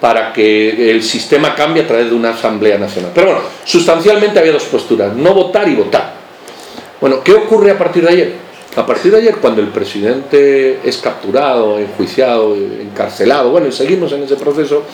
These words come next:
la gente se inclina más por el que, por el hay que votar, porque es esa, esa paz, ese, ese por fin vencimos la corrupción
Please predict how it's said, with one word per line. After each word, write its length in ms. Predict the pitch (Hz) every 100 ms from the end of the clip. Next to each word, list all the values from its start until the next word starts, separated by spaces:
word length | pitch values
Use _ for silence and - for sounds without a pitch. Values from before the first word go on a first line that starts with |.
| - - - - - - -
la 160 | 139
gente 600 | - 190 214 208 208 208 - - - - - - - - - - -
se 280 | - - 156
inclina 680 | 156 156 - 170 208 196
más 260 | 170 190 180
por 220 | - 117
el 160 | 117 123
que, 120 | 143
por 240 | - -
el 80 | 101
hay 60 | 110
que 160 | 110
votar, 340 | 104 87 80 80 - - - -
porque 480 | 147 139 - 143 143
es 300 | 175 - -
esa, 440 | 175 185 180 180 - -
esa 380 | 220 - 165 -
paz, 360 | 180 190 - -
ese, 360 | 135 - 151 143 - - - - -
ese 320 | 156 170 - 180
por 380 | 180 151 131
fin 600 | - - - 185 180 123 104
vencimos 880 | 113 113 - 156 160 143 104 101 -
la 240 | 110 110
corrupción 560 | - 123 123 - 147 120